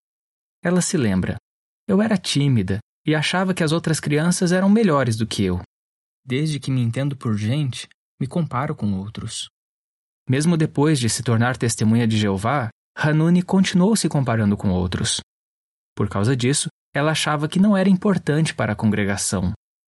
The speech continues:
Mas hoje, ela é uma pioneira feliz. O que a ajudou a mudar seu ponto de vista?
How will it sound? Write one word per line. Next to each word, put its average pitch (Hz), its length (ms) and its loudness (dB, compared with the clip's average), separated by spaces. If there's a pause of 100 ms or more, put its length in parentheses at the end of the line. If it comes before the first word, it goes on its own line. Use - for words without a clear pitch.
(420)
Mas 143 320 0
hoje, 151 320 2 (180)
ela 170 260 0
é 143 100 0
uma 160 180 2
pioneira 151 520 2
feliz. 170 640 0 (760)
O 185 100 0
que - 180 -4
a 262 160 0
ajudou 147 460 0
a 180 80 2
mudar 147 380 2
seu 156 160 0
ponto 143 280 0
de 147 100 2
vista? 113 460 -2